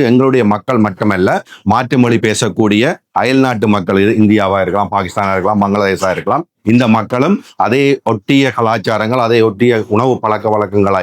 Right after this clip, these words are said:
இருப்பதனால இந்த பொருட்கள் அங்கே வந்து ஒரு பெரிய சந்தை வாய்ப்பாக இருந்து கொண்டே இருக்கிறது. ஆனால் இந்த காலப்போக்கிலே எங்களுடைய வளங்களுடைய அளவு குறைக்கப்பட்டு, குறைக்கப்பட்டு, குறைக்கப்பட்டு, அதாவது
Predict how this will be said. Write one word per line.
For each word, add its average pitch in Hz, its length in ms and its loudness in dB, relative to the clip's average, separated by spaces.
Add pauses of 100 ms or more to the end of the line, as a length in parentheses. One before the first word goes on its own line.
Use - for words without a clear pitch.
இருப்பதனால 104 560 0 (320)
இந்த 107 180 0
பொருட்கள் 120 460 -2
அங்கே 104 140 0
வந்து 123 220 2
ஒரு 117 120 -4
பெரிய 120 200 2
சந்தை 110 320 0
வாய்ப்பாக 101 400 0
இருந்து 104 240 2
கொண்டே 101 140 0
இருக்கிறது. 78 380 -2 (300)
ஆனால் 104 420 0 (360)
இந்த 101 140 2 (540)
காலப்போக்கிலே 131 800 0 (140)
எங்களுடைய 135 640 2 (200)
வளங்களுடைய 139 680 2 (220)
அளவு 156 280 2 (140)
குறைக்கப்பட்டு, 113 640 -4
குறைக்கப்பட்டு, 98 580 -4
குறைக்கப்பட்டு, 92 440 -2
அதாவது 104 280 0